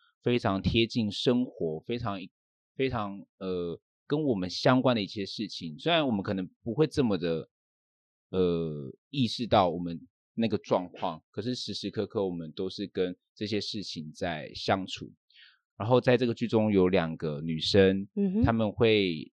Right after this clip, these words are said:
Speaker 1: 呃，在一个空间，诶，就是在一堆，呃，一个场-，就是在空间做一些事情。然后她们会因为着一些气味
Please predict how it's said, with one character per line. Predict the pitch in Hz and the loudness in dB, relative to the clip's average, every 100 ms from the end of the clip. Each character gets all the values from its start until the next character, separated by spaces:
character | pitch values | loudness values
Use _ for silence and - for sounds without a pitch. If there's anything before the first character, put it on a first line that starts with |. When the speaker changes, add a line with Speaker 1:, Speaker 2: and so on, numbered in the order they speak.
| - | -12
Speaker 1:
呃， | 87 78 73 | -8 -8 -8
在 | - 117 104 90 73 - | -4 2 2 2 -4 -8
一 | |
个 | 101 | -6
空 | 104 113 110 | -6 -4 -6
间， | 110 110 104 104 101 | -2 0 0 -2 -6
诶， | - 95 | -8 -8
就 | - | -4
是 | 117 | -2
在 | 117 - | 0 -2
一 | 110 | -4
堆， | - 107 98 _ | 2 4 2 _
呃， | - 90 85 67 | -6 -4 -4 -2
一 | 127 | 0
个 | |
场-， | 135 104 - | 0 -2 -8
就 | - | -2
是 | 120 | 2
在 | 113 | 2
空 | - 107 | 0 -2
间 | 110 104 107 - | -2 -2 -6 -4
做 | 113 101 | 0 0
一 | |
些 | 98 98 | 0 -2
事 | - - | -2 -4
情。 | 113 - 78 67 _ _ _ _ _ _ | -4 -6 -10 -14 _ _ _ _ _ _
然 | - 98 | -4 0
后 | 139 143 120 101 87 | 2 4 4 2 0
她 | - | 0
们 | 123 | 2
会 | 110 123 110 90 - | 4 4 4 0 -4
因 | - 135 | -4 -2
为 | 156 156 | 4 4
着 | 101 | 4
一 | 87 | -2
些 | - 104 101 | 2 2 2
气 | - - 175 139 | -2 -6 2 4
味 | 120 107 78 | 6 6 2